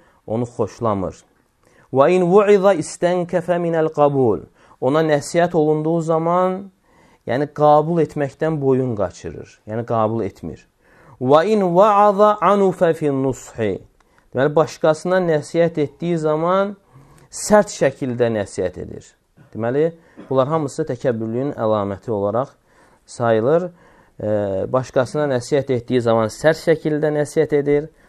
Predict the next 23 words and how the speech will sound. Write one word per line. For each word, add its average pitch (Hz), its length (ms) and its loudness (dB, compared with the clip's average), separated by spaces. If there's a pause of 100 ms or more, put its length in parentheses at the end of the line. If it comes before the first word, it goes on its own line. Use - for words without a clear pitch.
(120)
وَاِنْ 135 300 2
رُدَّ 175 240 2
عَلَيْهِ 151 480 4
شَيْءٌ 160 160 0
مِنْ 143 240 -4
قَوْلِهِ 151 380 0 (160)
غَضِبْ 156 440 2 (580)
Onun 147 280 0
sözündən 135 640 -2
hər 139 120 -2
hansı 127 320 -4
biri 117 160 0
ona 117 440 -2 (440)
qaytarıldığı 127 760 2
zaman, 117 560 -2
ona 113 240 -4
cavab 123 340 2
olaraq 113 380 0 (460)
rəddiyə 117 520 0
verildiyi 113 480 0
zaman 127 560 -2 (280)
qəzəblənir 123 840 2 (960)
və 156 140 6